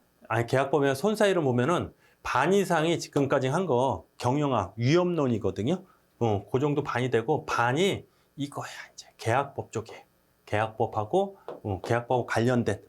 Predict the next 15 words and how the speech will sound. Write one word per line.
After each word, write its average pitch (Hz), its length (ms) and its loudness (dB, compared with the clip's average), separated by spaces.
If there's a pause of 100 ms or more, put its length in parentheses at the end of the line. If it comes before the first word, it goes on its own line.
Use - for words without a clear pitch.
배상보험 110 640 -2
쪽이거든요. 131 640 -8 (920)
그냥 113 240 -2
그렇게 120 240 -2
보시면 117 360 -2
돼요. 104 200 0 (280)
근데 127 240 -2 (220)
계약법에서는 170 1000 2
크게 160 360 0
거시적으로 147 640 2
공부했고 123 600 -2 (140)
지금은 143 460 -2 (280)
얘가 170 220 4
뭐예요? 139 460 -2 (100)
그거예요. 120 380 0